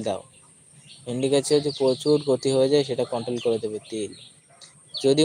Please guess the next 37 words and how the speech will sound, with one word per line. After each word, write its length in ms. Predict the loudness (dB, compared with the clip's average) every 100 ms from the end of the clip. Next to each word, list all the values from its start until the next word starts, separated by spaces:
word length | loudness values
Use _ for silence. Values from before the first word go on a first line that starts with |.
| 2
মনে 140 | 2 2
হয় 160 | 2 0
তিল 160 | -2 -4 0
দেবো 140 | 0 0
না, 60 | -2 -2
তাহলে 300 | -2 0 -2 -2
তোমাকে 260 | -6 -4 0
বলবো 240 | 0 0 -2
বাজার 340 | 2 0 0 -2 -2
থেকে 260 | -4 -2 0 -2 -6 _ _ -20 -16
যে 200 | -4 -4 -2
মিউরেট 480 | -2 2 2 0 0
অফ 60 | -2 0
পটাশ 300 | -2 -2 -6
কিনতে 260 | -8 -6 -4 2
পাওয়া 180 | 2 4
যায়, 140 | 2 0
সেই 200 | 0 -6
পটাশ 320 | -6 -8 -6 -6
সার 160 | -8 -8
দাও, 160 | -8 -8 -6 -8 -6 -6 -4 -6 -2 -4 -2
দিলে 240 | -2 2 2
ভেন্ডি 260 | 2 2 4 4
গাছ 140 | 0 -2
কিন্তু 200 | -4 -6 -6
কন্ট্রোল 300 | -8 -6 -2 2
হয়ে 120 | 2 2
যাবে, 160 | 0 0 0
গতি, 320 | 0 -2 -6 -4 0
গাছটা 320 | 0 0 -8 -6
কন্ট্রোল 280 | -8 -6 -4 -2
হবে, 140 | -2 -6
কিন্তু 160 | -6 -10
ফুল 220 | -4 -4 -2
কিন্তু, 200 | -4 -2 -4 -6 -18 -18 -18 -2
ফুল 160 | -2 2
ফল 120 | 0